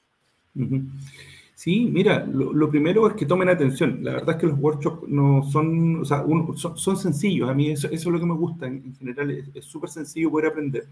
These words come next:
Y, y son temas como tan,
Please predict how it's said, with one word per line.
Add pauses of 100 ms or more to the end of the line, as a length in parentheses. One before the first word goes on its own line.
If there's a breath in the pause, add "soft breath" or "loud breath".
(480 soft breath)
Y,
y
son
temas
como
tan,